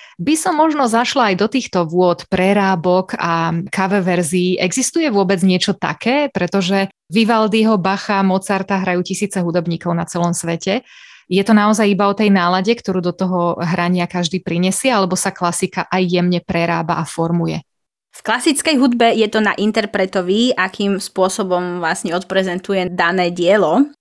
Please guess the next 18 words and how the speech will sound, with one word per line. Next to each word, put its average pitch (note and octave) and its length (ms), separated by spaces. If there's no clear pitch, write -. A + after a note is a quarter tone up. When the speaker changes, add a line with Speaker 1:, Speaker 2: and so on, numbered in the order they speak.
Speaker 2:
ale F#3+ 560
samozrejme G#3+ 560
do G3+ 160
toho G3+ 320
tu A3+ 80
hrá G3+ 240
veľa G3 240
faktorov, G3+ 1040
ako F3+ 480
dobové F#3 560
zvyky, F#3 480
alebo F3 400
respektíve F#3+ 480
ako G3 320
to G3 160
bolo F#3+ 240
zakodované F#3+ 640
vtedy, G3+ 560